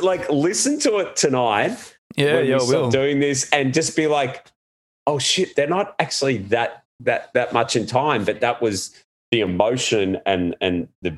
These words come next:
Speaker 1: beauty of the performance. You know what I mean? Like,
Speaker 2: Well, Eddie Vedder wasn't meant to be a part of this. He wasn't originally planned, and he was only on a couple of songs, Hunger Strike being the main one, but
Speaker 1: Yeah.
Speaker 2: I think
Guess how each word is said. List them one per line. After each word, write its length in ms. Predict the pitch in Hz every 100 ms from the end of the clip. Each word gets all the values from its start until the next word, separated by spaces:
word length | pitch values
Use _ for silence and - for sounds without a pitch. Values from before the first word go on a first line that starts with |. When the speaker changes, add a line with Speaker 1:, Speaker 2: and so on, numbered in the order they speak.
| -
Speaker 1:
beauty 400 | 101 120 104 98
of 120 | 80
the 80 | -
performance. 840 | - - 107 117 90 - - - - -
You 160 | 92
know 160 | 104 104
what 120 | 101
I 60 | 95
mean? 280 | 92 110 120
Like, 300 | 98 87 _ - - _ _ -
Speaker 2:
Well, 240 | - 160 -
Eddie 240 | 170 185
Vedder 280 | 131 135 147
wasn't 280 | 123 120 -
meant 200 | 120 139
to 80 | 120
be 140 | 113
a 60 | 101
part 260 | 110 120
of 80 | 135
this. 200 | 101 101
He 100 | 160
wasn't 300 | 123 127 123
originally 680 | 110 110 120 113 110 104 101 95
planned, 680 | - 113 110 110 107 - - _ -
and 140 | 117
he 80 | 131
was 120 | 143
only 220 | 175 135
on 120 | 117 127
a 20 |
couple 300 | - 123 104
of 60 | 104
songs, 420 | 131 113 107 104
Hunger 260 | 131 117
Strike 360 | 104 - 104 101
being 260 | 113 107 107
the 60 |
main 320 | 104 107 107 104
one, 320 | 139 117 110
but 240 | 117 107 - _ _ -
Speaker 1:
Yeah. 180 | 104 95
Speaker 2:
I 40 |
think 560 | - 143 120 - -